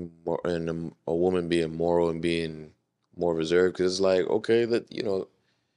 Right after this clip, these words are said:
that means there's less people that touch her, you know what I'm saying? Like, there's, like, I don't know, like,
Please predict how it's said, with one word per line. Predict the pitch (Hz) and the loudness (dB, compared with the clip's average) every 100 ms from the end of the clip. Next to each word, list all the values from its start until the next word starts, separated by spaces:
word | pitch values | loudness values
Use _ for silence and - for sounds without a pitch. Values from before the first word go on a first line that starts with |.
| _ _ _ _ _ _ _ _ _ _ _ _ - | _ _ _ _ _ _ _ _ _ _ _ _ 0
that | 110 | 0
means | 127 131 | 2 2
there's | 117 113 107 | 2 0 4
less | 123 123 | 4 4
people | 139 120 | 0 2
that | 117 110 | 4 4
touch | 143 131 | 0 -2
her, | - | -2
you | 95 | -2
know | 110 | 0
what | |
I'm | 110 | 0
saying? | - 123 123 | -2 -2 0
Like, | 113 95 | 0 4
there's, | 110 110 101 - | 4 4 0 0
like, | 82 92 - - _ _ _ _ _ _ _ _ _ _ _ _ _ _ _ _ _ _ _ _ _ - | 2 2 -2 -18 _ _ _ _ _ _ _ _ _ _ _ _ _ _ _ _ _ _ _ _ _ -6
I | 110 | 0
don't | 131 | 2
know, | 120 | 4
like, | 87 85 | 4 0